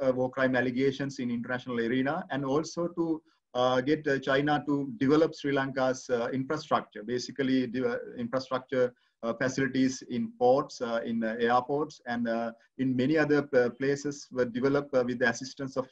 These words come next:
China. And Chinese, uh, heavily, uh, have, uh, uh, infiltrated into the development, uh, policy of Sri Lanka, as well as, uh, now under the present government, China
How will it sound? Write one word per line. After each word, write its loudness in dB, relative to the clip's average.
China. 2
And -2
Chinese, 2
uh, 6
heavily, 6
uh, 2
have, -2
uh, 2
uh, 2
infiltrated 2
into 0
the 0
development, 2
uh, 4
policy 6
of 4
Sri 0
Lanka, 4
as 4
well 2
as, 2
uh, 4
now 2
under 2
the 2
present 2
government, 6
China 2